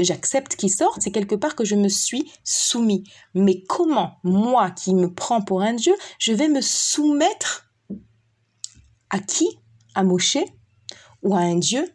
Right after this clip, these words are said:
D'ailleurs, je vous rappelle qu'on avait parlé de cette, euh,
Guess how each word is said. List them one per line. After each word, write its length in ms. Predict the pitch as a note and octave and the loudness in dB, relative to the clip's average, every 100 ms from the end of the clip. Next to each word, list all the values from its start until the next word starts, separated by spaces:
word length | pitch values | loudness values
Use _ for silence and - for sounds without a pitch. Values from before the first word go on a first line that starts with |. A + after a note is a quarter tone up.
| _ - - - G3+ | _ -20 -20 -12 -2
D'ailleurs, 200 | G3+ G3+ | 0 2
je 80 | F#3 | 0
vous 120 | F#3 | 0
rappelle 300 | F#3+ B3+ C4 | 0 0 0
qu'on 140 | G3 | 0
avait 140 | E3+ F3+ | -2 -2
parlé 260 | F#3+ G#3+ | 0 2
de 80 | F#3 | 0
cette, 300 | F3+ F3+ F3 | 0 -4 -2
euh, 500 | D#3+ D#3 D#3+ D#3 | -4 -4 -6 -6